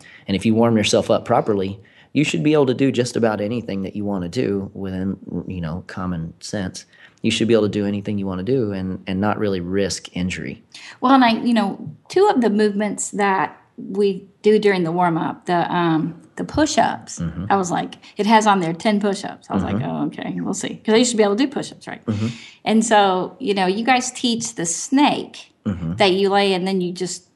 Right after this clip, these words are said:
Speaker 2: how would you describe it?
Speaker 1: Uh, well, when you lay down flat and you go to press yourself up, your hips come off the ground after your chest comes off the ground. Uh, and I have people do that as opposed to doing what was classically called the girl push-up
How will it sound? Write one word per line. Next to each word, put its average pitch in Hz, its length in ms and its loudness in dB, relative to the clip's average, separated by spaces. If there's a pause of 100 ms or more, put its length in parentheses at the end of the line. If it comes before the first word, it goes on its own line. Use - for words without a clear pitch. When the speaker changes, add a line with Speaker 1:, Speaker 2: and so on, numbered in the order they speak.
(320)
Speaker 2:
how 202 140 -2
would 185 140 -2
you 160 60 -2
describe 160 420 -2
it? - 140 -8 (360)
Speaker 1:
Uh, 131 220 8
well, 127 140 6
when 127 140 4
you 120 80 4
lay 120 140 6
down 107 200 0
flat 107 300 -2
and 95 100 -8
you 92 40 -6
go 101 80 -2
to 90 80 -4
press - 280 -6
yourself 90 340 -6
up, 92 180 -2
your 90 120 -6
hips 113 320 -2
come 104 200 -6
off 90 200 -6
the 92 80 -8
ground 90 360 -6 (180)
after 107 440 -4
your 101 160 -4
chest - 380 -6
comes 117 180 -4
off 120 160 -2
the 117 80 -6
ground. 127 260 -4 (520)
Uh, 98 480 2
and 104 180 2
I 127 80 4
have 123 300 0
people 107 240 -4
do 98 160 -4
that 98 280 -2
as 95 200 -6
opposed 101 580 -6
to 95 180 -6
doing 95 480 -2
what 85 260 -2
was 92 160 -8
classically 90 580 -4
called 82 260 -8
the 85 80 -6
girl 85 220 -4
push-up - 420 -6